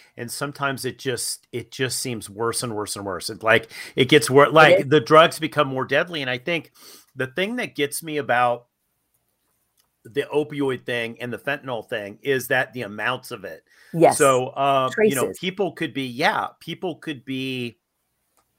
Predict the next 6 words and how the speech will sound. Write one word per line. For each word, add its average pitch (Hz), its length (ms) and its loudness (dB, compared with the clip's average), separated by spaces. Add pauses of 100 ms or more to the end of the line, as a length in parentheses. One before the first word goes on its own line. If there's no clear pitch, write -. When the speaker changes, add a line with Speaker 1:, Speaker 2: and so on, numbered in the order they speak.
(920)
Speaker 1:
not 156 320 2
understanding 131 1040 -6
what 123 340 -4
they're 123 180 -4
actually 117 520 -6
taking, 143 560 -10